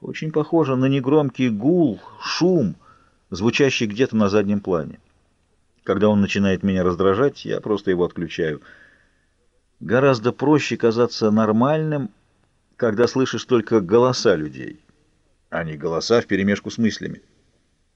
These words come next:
"А почему ты не слышишь меня?" — с любопытством спросила я. Золотистые глаза загадочно вспыхнули.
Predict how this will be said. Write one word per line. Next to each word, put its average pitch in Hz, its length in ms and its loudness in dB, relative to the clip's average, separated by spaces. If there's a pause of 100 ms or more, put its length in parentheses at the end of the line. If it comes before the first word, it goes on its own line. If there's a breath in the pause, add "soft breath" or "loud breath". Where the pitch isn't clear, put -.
(1080)
"А 92 120 -14
почему 123 300 -4
ты 127 100 -2
не 117 100 2
слышишь - 360 -6
меня?" — 107 520 0
с - 100 -20
любопытством 131 640 -4
спросила 123 400 -2
я. 117 160 -6 (1200)
Золотистые 110 600 0
глаза 110 320 4
загадочно 104 480 0
вспыхнули. 101 720 -2